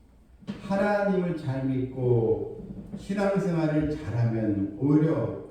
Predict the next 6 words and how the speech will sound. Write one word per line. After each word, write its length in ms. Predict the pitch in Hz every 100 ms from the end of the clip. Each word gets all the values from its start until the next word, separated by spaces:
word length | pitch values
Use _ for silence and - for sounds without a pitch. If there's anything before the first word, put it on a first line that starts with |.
| -
하나님의 640 | 190 196 196 185 165 160 135
자녀가 560 | 117 110 - 107 -
더 240 | - 117 113
잘 340 | 101 101 107
되고 560 | 110 107 98 104 101 98
성공하고 1500 | - 143 135 131 123 107 98 101 104 98 95 165 - - -